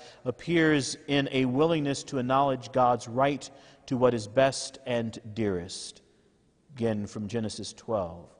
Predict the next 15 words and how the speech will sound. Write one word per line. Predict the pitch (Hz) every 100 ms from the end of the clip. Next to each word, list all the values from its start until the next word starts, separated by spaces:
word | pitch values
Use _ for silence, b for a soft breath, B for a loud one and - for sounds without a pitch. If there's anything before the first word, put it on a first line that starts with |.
| _ _ _ _ _ _ _ _ -
God | 123 117
was | 117
pleased | - 165 156 107 92 - - _ _
with | 120 117
Abel's | 120 107 101 92 -
sacrifice | - 104 - 90 80 78 - - - _ _ _ _
because | 120 - 113
it | 117
was | 107 117 110 107 - b b
the | 117
first | - 170 165 - - - b b b 127
of | 113 101
what | 113 110
Abel | 123 123 104 95 90
himself | 107 101 - 107 95